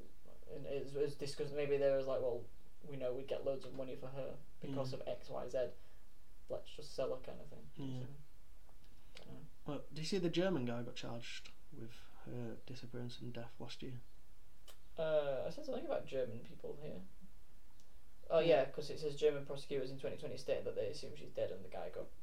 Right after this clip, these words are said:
Speaker 2: Yeah, he was, he was already in prison,
Speaker 1: Yeah.
Speaker 2: but he was, like, a renowned
Speaker 1: Yeah, yeah, didn't he release, like, some information that he, 'cause he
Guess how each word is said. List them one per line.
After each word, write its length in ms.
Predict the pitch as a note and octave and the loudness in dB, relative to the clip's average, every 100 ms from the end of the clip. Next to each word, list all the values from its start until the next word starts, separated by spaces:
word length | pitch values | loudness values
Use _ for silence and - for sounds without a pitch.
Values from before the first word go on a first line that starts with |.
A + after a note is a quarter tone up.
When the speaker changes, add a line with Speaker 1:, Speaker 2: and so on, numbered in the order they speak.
| - - - - | -4 -4 -4 -2
Speaker 2:
Yeah, 220 | D3+ C3 | -2 0
he 140 | C#3+ | 2
was, 160 | D3+ C#3 | 4 6
he 100 | E3 | 8
was 120 | D#3 | 8
already 260 | C#3+ C#3 C3+ | 8 6 6
in 100 | C3+ | 6
prison, 380 | B2+ B2+ A#2 A2+ - - | 4 2 0 0 -2 -2
Speaker 1:
Yeah. 120 | D3+ B2+ | -2 0
Speaker 2:
but 80 | |
he 80 | B2+ | 2
was, 100 | B2 | 2
like, 160 | A#2+ - | 0 0
a 60 | A#2+ | 0
renowned 460 | B2 A#2+ A#2+ A#2 - - - - - | 0 0 0 -2 -2 -2 -2 -2 -2
Speaker 1:
Yeah, 120 | E3+ E3+ | -2 4
yeah, 160 | F3+ | 6
didn't 160 | E3+ F#3 | 6 4
he 120 | G3+ G3+ | 2 4
release, 340 | F#3+ F#3 F3+ | 4 4 4
like, 140 | E3+ | 4
some 160 | - E3 | 2 0
information 480 | D#3 D#3+ D#3 D#3 D3 | -2 2 2 2 0
that 120 | - | -2
he, 100 | - - D#2+ - | -2 -2 -4 -4
'cause 140 | - | -2
he 80 | C#3+ | -2